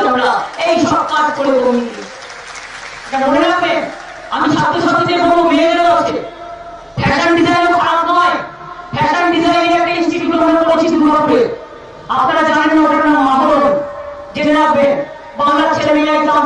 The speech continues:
পড়ে। এইরকম চারিদিকে যত ট্রেনিং দেওয়া হচ্ছে, ট্রেনিং নেবে, আইটিআই পলিটেকনিকে ট্রেনিং নিলে তার চাকরি হতে বাধ্য, হয়তো দু মাস লাগতে পারে, চার মাস লাগতে পারে, ছ মাস লাগতে পারে, but চাকরি কিন্তু হয়।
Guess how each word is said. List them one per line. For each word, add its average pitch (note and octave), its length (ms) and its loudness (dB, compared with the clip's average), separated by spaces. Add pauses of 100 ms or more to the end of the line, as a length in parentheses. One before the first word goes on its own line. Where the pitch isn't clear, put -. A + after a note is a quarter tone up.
(100)
পড়ে। - 240 0 (580)
এইরকম E4+ 440 2 (180)
চারিদিকে E4+ 580 0 (840)
যত D4+ 240 2 (220)
ট্রেনিং F4 340 0
দেওয়া F4 220 2
হচ্ছে, D#4+ 180 0 (160)
ট্রেনিং F4 300 2 (100)
নেবে, F4+ 220 2 (960)
আইটিআই F4 480 2 (140)
পলিটেকনিকে E4+ 640 0
ট্রেনিং D#4 240 2 (120)
নিলে E4 240 4 (500)
তার D4+ 200 2 (120)
চাকরি D4 360 0 (100)
হতে C#4+ 240 2
বাধ্য, C4 280 0 (600)
হয়তো D4 300 0
দু D4+ 140 2
মাস D#4 200 2
লাগতে D4 260 -2
পারে, D4 220 2
চার C4 220 0
মাস D4+ 200 2
লাগতে C4+ 220 -2
পারে, D4+ 120 2 (120)
ছ C#4 120 0
মাস C#4 200 2
লাগতে C4+ 240 0
পারে, D#4+ 160 2 (360)
but D4+ 140 0 (120)
চাকরি D#4 340 -2
কিন্তু D#4+ 180 -2 (140)
হয়। - 220 2